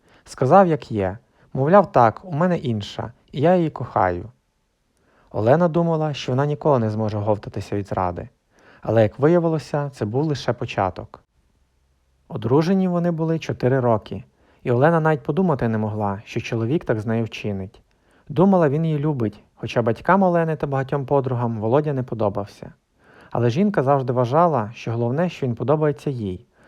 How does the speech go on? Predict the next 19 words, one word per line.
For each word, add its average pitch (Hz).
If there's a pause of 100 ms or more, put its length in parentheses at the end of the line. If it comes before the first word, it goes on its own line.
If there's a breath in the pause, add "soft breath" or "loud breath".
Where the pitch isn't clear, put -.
(140)
а -
на 127
думку 139
інших 160
можна 170
і 135
не 123
звертати 127
увагу. 98 (580 soft breath)
Але 117
краще 180
б -
вона 131
прислухалася. 113 (1200)
Квартира, 196
в 175
якій 131
вони 120
жили, 107